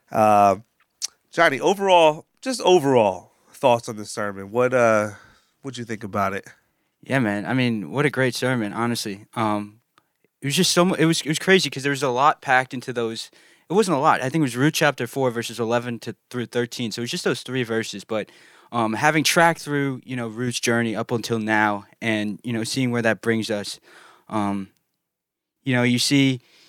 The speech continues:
Speaker 2: you see how far, you know, we see Boaz flexing his spiritual muscle last week. And, you know, now we saw how he, he was willing to accept, you know, the burden of taking on Ruth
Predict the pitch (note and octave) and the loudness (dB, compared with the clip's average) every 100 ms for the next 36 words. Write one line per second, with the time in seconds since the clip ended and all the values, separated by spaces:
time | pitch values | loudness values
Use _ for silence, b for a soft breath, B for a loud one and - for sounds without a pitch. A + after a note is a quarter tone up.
0 | b C#3+ C#3 D#3+ C#3+ C#3+ C3 - C3 C3 | b -2 2 4 6 6 4 2 4 4
1 | B2 - - B2+ A2+ A#2+ C3 - D3 C3+ | 2 -2 -8 -4 -4 -4 -4 -2 0 2
2 | B2+ B2 - C3+ B2 B2+ A#2+ A#2 - B2 | 4 2 0 -2 -2 -4 -6 -6 -6 -4
3 | A#2+ B2 A#2 A#2 G#2+ A#2+ A2+ G#2+ A2+ A2+ | -4 -4 -2 -4 -2 -4 -2 2 2 2
4 | A#2+ A#2 A2+ - _ - A#2 A2 A2 G#2+ | -2 -8 -8 -14 _ -10 -4 -4 -4 -6
5 | A#2 A2 A2+ A#2 A#2+ A#2+ b b b B2+ | -6 -2 2 4 4 0 b b b -4
6 | D3 C3 B2+ B2 B2 B2 A#2+ A2 _ _ | 2 2 4 2 2 -2 -4 -8 _ _
7 | D3 B2+ B2+ C#3+ C3+ - C3 B2 A#2 - | -2 -2 0 0 -2 -4 -4 -4 -4 0
8 | C3+ A#2+ - - _ _ B2 A#2 A2 G#2 | 2 2 -2 -20 _ _ -10 -8 -8 -4
9 | B2+ A#2+ A2+ G#2+ A2 A2 A#2 A2+ A#2+ A2+ | 0 0 -2 -8 -12 -12 -10 -8 -8 -8
10 | A2 G#2 A2+ G#2+ - | -8 -10 -10 -12 -16